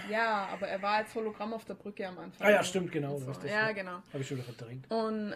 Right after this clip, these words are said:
Speaker 1: ähm, ja, wie gesagt, die K I ist halt als, also der kann nichts anfassen, du kannst durch ihn durchlaufen und so, aber er ist
Speaker 2: Ja.
Speaker 1: halt immer da und du kannst dich mit ihm unterhalten und er ist ein netter Typ.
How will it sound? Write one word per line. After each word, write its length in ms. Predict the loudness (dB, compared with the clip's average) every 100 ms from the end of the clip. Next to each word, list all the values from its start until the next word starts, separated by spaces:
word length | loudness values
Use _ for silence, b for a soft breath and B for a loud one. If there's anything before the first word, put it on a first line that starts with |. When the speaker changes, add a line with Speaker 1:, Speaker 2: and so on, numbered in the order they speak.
| -2
Speaker 1:
ähm, 1120 | 0 0 0 0 0 -2 -2 -2 -2 -4 -8 -4
ja, 380 | 0 2 2 0
wie 100 | -6
gesagt, 300 | -4 -4 -4
die 60 |
K 240 | -2 0 2
I 80 | 0
ist 180 | 2 4
halt 200 | 2 2
als, 420 | -2 -2 -12 -12 -6
also 180 | -4
der 120 | -2 -2
kann 200 | -2 -2
nichts 200 | -4 -6
anfassen, 600 | -4 -4 -2 -2 -2 -4
du 60 | -4
kannst 280 | -8 -8
durch 100 | -6 -6
ihn 80 | -2
durchlaufen 520 | -2 2 0 0 -4
und 120 | -8
so, 120 | -2
aber 200 | -2 0
er 140 | 0 0
ist 60 |
Speaker 2:
Ja. 60 | 0
Speaker 1:
halt 120 | -4
immer 140 | -6 -6
da 140 | -2
und 60 | -2
du 60 | -4
kannst 220 | -6 -6
dich 80 | -6
mit 140 | -6
ihm 100 | -8
unterhalten 460 | -10 -6 -6 -4 -6
und 140 | -10
er 140 | -8 -8
ist 260 | -10 -12 -6
ein 60 |
netter 260 | -4 -2 -4
Typ. 280 | -4 -6